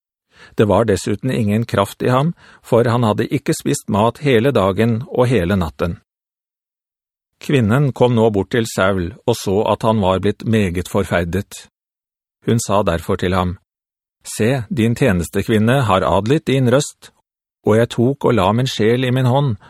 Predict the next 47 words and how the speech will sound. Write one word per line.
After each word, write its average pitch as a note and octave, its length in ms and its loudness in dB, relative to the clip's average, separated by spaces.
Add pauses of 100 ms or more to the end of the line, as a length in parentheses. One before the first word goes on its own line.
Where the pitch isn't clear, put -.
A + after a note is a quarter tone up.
(120)
og G#2+ 320 2
adlød C#3+ 320 2
de B2+ 160 0
ord A2 300 0
som A#2+ 220 -2
du A2 80 0
talte E2 340 0
til F#2 180 0
meg. F2+ 260 -4 (1040)
Og A2+ 160 2
nå G#2 160 2
ber F#2 280 0
jeg F#2 80 -2
deg, F2 260 -2 (580)
adlyd A#2+ 480 2
du A#2+ 320 0
på B2+ 140 -2
din B2 260 0
side C3+ 460 -2 (180)
din F3+ 140 0
tjenestekvinnes A2+ 760 0
røst.» - 540 -6 (300)
«Og A#2 120 4
la G2+ 120 2
meg A#2+ 160 0
sette - 300 -6
fram C3 280 2
et A2+ 140 -2
stykke A2+ 300 -4
brød G#2 300 2
til B2 120 0
deg C3 160 4
og C#3 140 -2
spis, C#3+ 400 -4 (140)
så A2+ 120 -4
du A#2+ 160 -2
kan C3 160 -2
få C3+ 160 -2
kraft. - 520 -4 (480)
Du F#2+ 80 -2
skal G2+ 240 -2
jo G#2+ 120 0
gå A2+ 160 4
videre A#2+ 320 0
på D#3 140 -4
din D#3 140 0
vei.» G2+ 220 0